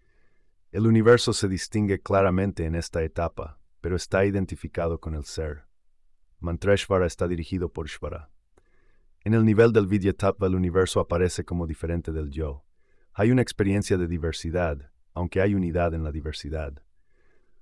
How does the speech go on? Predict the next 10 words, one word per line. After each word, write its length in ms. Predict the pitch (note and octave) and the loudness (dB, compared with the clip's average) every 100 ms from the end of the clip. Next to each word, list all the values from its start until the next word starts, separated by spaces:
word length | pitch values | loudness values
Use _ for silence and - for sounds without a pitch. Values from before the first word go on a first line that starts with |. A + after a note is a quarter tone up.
| - | -8
Los 180 | F#2 G2 | -4 -4
experimentadores 840 | G2 - G#2 G#2 F#2 G2 G#2+ A2+ | -2 0 2 2 2 4 4 4
individuales 640 | G#2+ F#2+ F2+ F2+ F#2 F#2+ - | 2 0 0 4 4 4 0
en 80 | F2+ | -4
esta 240 | - F2+ | -2 -2
etapa 400 | E2+ F2+ F2 E2+ | 0 -2 -2 -4
se 140 | - | -8
conocen 400 | - E2 E2+ F#2 | -8 -4 -4 -4
como 220 | E2 E2 D#2+ | -6 -4 -4
mantras. 640 | D#2+ D2 - - - - | -4 -6 -10 -16 -16 -20